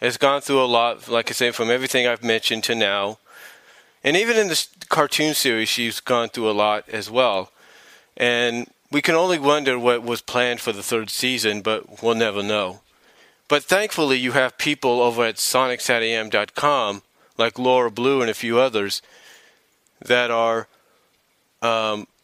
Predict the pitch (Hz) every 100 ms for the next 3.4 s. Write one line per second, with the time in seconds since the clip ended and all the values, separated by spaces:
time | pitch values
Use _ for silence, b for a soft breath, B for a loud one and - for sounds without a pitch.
0 | - _ 113 131 151 185 160 139 - 113
1 | 110 107 104 B B B B B B _
2 | _ - _ 117 120 - 147 143 135 -
3 | 123 117 107